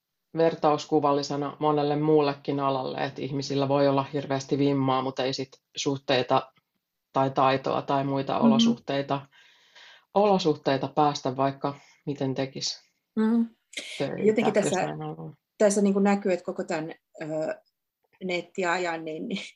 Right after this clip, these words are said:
Speaker 2: hänellä on seurannut vähän sellaisia niinku jotenkin, et, et hän ei ole jotenkin koskaan oikein niinku osannut
Speaker 1: Mm. Tai
Speaker 2: sitä sen
Speaker 1: ehkä sit
Speaker 2: hetken.
Speaker 1: Joo, ja sit ri-, tässä on rinnasteisena vielä sit,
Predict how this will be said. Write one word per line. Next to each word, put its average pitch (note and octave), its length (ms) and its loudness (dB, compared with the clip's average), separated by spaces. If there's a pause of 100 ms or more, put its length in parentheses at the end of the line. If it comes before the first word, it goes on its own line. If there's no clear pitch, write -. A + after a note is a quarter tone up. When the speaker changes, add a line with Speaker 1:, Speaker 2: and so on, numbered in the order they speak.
(440)
Speaker 2:
hänellä G3+ 240 2
on G3 80 2
seurannut G3 500 2
vähän E3+ 200 -6
sellaisia E3 380 -8
niinku D#3 460 -10 (1400)
jotenkin, F3+ 520 -10 (420)
et, G3+ 300 -6
et G#3+ 220 0
hän B3 140 2
ei D4 60 2
ole C#4 80 0
jotenkin C#4 320 -2
koskaan G3+ 440 0
oikein F3+ 300 -6
niinku D#3 320 -10
osannut E3+ 580 -2 (920)
Speaker 1:
Mm. F#3 500 2 (200)
Tai E3+ 140 6
Speaker 2:
sitä E3 180 6
sen G3 80 4
Speaker 1:
ehkä G3 120 4
sit E3 220 4
Speaker 2:
hetken. D#3 300 -2 (1900)
Speaker 1:
Joo, G3 220 6
ja F3 100 8
sit F3 220 0
ri-, F3+ 320 0
tässä E3+ 260 0
on F3+ 100 0
rinnasteisena D#3+ 800 0
vielä D3 280 0
sit, C#3 260 -10